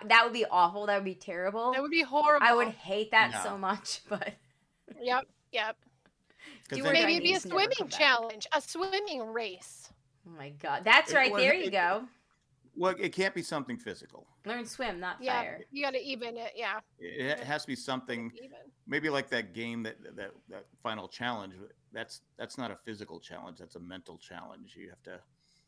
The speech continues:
Speaker 1: Yeah.
Speaker 3: coordination, obviously, but you have to focus on what you're doing. Maybe something
Speaker 1: Yeah.
Speaker 3: like that.
Speaker 1: I don't know. I don't, I have, I have no idea what they could do,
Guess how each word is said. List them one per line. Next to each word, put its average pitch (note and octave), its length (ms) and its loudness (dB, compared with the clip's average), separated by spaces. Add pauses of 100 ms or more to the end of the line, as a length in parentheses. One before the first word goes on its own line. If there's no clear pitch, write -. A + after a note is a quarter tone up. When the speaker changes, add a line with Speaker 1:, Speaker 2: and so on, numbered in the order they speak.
(720)
Speaker 1:
Yeah. F3+ 120 -10
Speaker 3:
coordination, A#2 420 -4
obviously, G2 400 -6
but F#2 140 -10
you G#2 120 -6
have A2+ 140 -6
to F2+ 120 -14 (580)
focus C#3 340 -4
on G2 100 -6
what F#2+ 180 -12
you're E2+ 80 -18
doing. F#2 360 -18
Maybe G#2+ 200 -12
something D#3 120 -14
Speaker 1:
Yeah. C#3+ 120 -8
Speaker 3:
like C3+ 140 -12
that. F#2 240 -14 (380)
Speaker 1:
I B3+ 180 -6
don't G3+ 200 -4
know. F3 280 -2
I A#3+ 160 6
don't, C#4+ 160 2
I G3+ 120 6
have, A#3+ 240 0
I G3+ 100 0 (160)
have E3+ 140 -12
no F3+ 300 -4
idea E3 380 -4
what D#3+ 240 -12
they C#3+ 140 -10
could E3+ 320 -12
do, C#4+ 300 -6